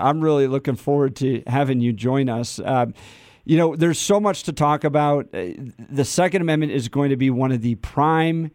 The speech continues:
issues, the prime issues at the Western Conservative Summit this year.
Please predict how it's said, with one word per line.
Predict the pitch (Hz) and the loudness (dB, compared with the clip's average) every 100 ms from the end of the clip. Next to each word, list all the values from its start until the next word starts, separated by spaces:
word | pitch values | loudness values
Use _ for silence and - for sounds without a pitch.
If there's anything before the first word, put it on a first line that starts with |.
| _ _ - | _ _ 0
issues, | 143 123 113 98 - - _ | 0 0 -6 -6 -10 -18 _
the | 127 143 202 | -2 2 2
prime | - 170 165 | 2 2 2
issues | 143 120 - - - - - - - _ - | 0 -4 -8 -12 -14 -18 -20 -20 -20 _ -2
at | 143 | 0
the | 139 | 2
Western | 147 147 143 131 | 2 0 -2 -2
Conservative | 127 - 139 131 123 107 | -4 0 0 2 -2 -2
Summit | 131 123 117 | 0 0 0
this | 123 110 - | -2 -2 0
year. | 120 117 | 0 0